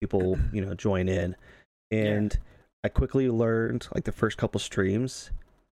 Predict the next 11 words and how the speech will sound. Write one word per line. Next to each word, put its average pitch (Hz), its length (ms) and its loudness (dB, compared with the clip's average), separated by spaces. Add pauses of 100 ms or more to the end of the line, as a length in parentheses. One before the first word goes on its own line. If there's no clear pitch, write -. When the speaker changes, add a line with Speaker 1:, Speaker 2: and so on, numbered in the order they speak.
(380)
Speaker 1:
that's - 200 0
the - 80 -14
complete 107 300 0
wrong 95 260 2
reason 95 280 0
to 90 80 -2
do 90 180 0
it. - 220 -4 (340)
Because 92 560 0 (240)
Speaker 2:
Yeah. 196 120 2
Speaker 1:
now, 107 300 2